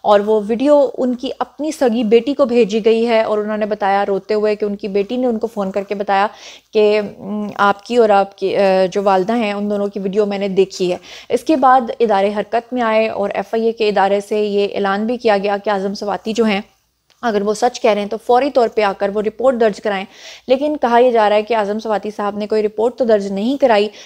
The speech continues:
बल्कि इदारों ने उसका फॉरेंसिक भी करवा लिया और उन्होंने बताया कि वो जो वीडियो है वो सही वीडियो नहीं है, बल्कि वो फोटोशॉप्ड है।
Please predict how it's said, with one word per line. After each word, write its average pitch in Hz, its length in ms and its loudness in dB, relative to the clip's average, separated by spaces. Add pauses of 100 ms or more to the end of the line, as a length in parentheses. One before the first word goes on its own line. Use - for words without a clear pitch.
(160)
बल्कि 240 260 2
इदारों 233 460 4
ने 233 240 -2
उसका 233 300 -4
फॉरेंसिक 220 560 2
भी 262 60 0
करवा 214 320 0
लिया 202 240 0
और 202 180 -2
उन्होंने 208 240 -4
बताया 202 400 2
कि 233 160 -4
वो 202 120 -2
जो 202 120 -2
वीडियो 202 320 0
है 240 160 4
वो 220 140 -2
सही 214 320 -4
वीडियो 220 260 0
नहीं 208 240 -4
है, 226 60 -2
बल्कि 214 240 -4
वो 208 140 -2
फोटोशॉप्ड 214 720 0
है। 208 180 2